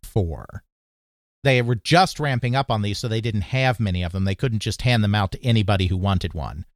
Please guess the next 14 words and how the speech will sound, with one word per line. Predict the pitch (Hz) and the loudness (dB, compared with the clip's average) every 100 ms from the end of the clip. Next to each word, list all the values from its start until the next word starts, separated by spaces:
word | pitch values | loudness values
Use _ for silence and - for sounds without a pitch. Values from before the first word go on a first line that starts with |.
| _ _ - | _ _ -4
But | 113 | 2
Dave | 127 139 | 2 2
Nutting | 120 117 120 117 | 2 0 2 0
kept | - 117 - | 0 -2 -2
in | 120 101 | -4 -2
touch | - 117 - | 0 0 -2
with | 120 | -6
the | 104 | -2
rep, | 98 117 185 - _ _ _ _ _ _ - | 2 2 0 -8 _ _ _ _ _ _ 0
basically | 131 139 - 120 | 0 0 -2 -2
said | - 131 | 2 0
to | 117 | 2
him, | 110 | 0
"Look, | 107 87 - | 0 -2 -8